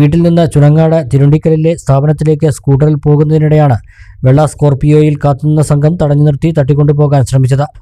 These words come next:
മർദ്ദിച്ച് ബലമായി കാറിലേക്ക് തള്ളിക്കയറ്റാനായിരുന്നു ശ്രമം. പിടിവലിക്കിടെ കയ്യിലും മുഖത്തും മർദ്ദനമേറ്റ സന്തോഷ് കുമാർ നിലവിളിച്ച് സമീപത്തെ വീട്ടിലേക്ക് ഓടിക്കയറിയാണ് രക്ഷപ്പെട്ടത്. കാർ ഉടൻ അതിവേഗം ഒറ്റപ്പാലം ഭാഗത്തേക്ക്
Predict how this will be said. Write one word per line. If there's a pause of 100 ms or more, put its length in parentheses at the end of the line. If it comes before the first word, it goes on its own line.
(140)
മർദ്ദിച്ച്
ബലമായി
കാറിലേക്ക്
തള്ളിക്കയറ്റാനായിരുന്നു
ശ്രമം. (560)
പിടിവലിക്കിടെ
കയ്യിലും
മുഖത്തും
മർദ്ദനമേറ്റ (120)
സന്തോഷ്
കുമാർ (100)
നിലവിളിച്ച്
സമീപത്തെ
വീട്ടിലേക്ക് (100)
ഓടിക്കയറിയാണ്
രക്ഷപ്പെട്ടത്. (420)
കാർ (140)
ഉടൻ (140)
അതിവേഗം
ഒറ്റപ്പാലം
ഭാഗത്തേക്ക്